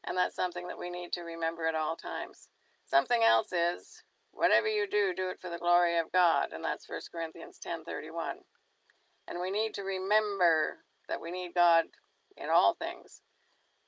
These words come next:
Zechariah four six says, "You will not succeed by your own strength or by your own power, but by my Spirit,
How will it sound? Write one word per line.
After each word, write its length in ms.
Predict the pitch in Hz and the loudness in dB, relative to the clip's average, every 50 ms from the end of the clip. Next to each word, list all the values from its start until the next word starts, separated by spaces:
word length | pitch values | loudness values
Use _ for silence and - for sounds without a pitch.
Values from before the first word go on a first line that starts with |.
| _ - | _ -2
Zechariah 480 | 185 180 175 180 180 180 180 175 175 165 | 4 6 6 6 6 4 4 4 4 4
four 260 | - - 185 185 175 | 2 0 -2 -2 -2
six 320 | - - 196 196 190 - - | -2 -2 -2 -2 -2 -2 -2
says, 240 | 190 180 180 170 | -2 -2 -2 -2
"You 120 | 175 180 175 | -4 -2 0
will 140 | 175 175 180 | 0 0 0
not 360 | 180 190 208 233 - - - | 2 4 4 4 4 2 -4
succeed 480 | - - - - - 190 185 180 175 | -10 -12 -12 -8 -6 -4 -4 -4 0
by 120 | - 170 170 | 0 0 2
your 180 | 170 165 170 | 2 2 2
own 180 | 170 165 165 160 | 2 2 2 0
strength 560 | - - - 175 170 160 156 - - _ _ _ _ _ - | -2 -2 0 0 0 0 -2 -6 -12 _ _ _ _ _ -4
or 280 | - 180 202 226 233 | 0 2 4 4 4
by 180 | 220 208 202 202 | 4 4 4 4
your 220 | 196 190 196 190 | 2 0 -2 -2
own 160 | 190 190 190 180 | -2 -2 -4 -2
power, 540 | 196 196 202 196 196 185 165 156 - - _ _ _ _ _ _ _ _ _ _ _ _ _ _ _ - | 0 2 2 4 4 4 2 0 -2 -6 _ _ _ _ _ _ _ _ _ _ _ _ _ _ _ -8
but 160 | - 143 - | -8 -6 -4
by 140 | 151 147 147 | -4 -4 -2
my 280 | 151 151 165 175 190 | -2 0 2 2 0
Spirit, 580 | 190 - - 196 175 147 131 110 - - - | 0 -4 -4 -4 -2 -2 -2 -4 -6 -10 -14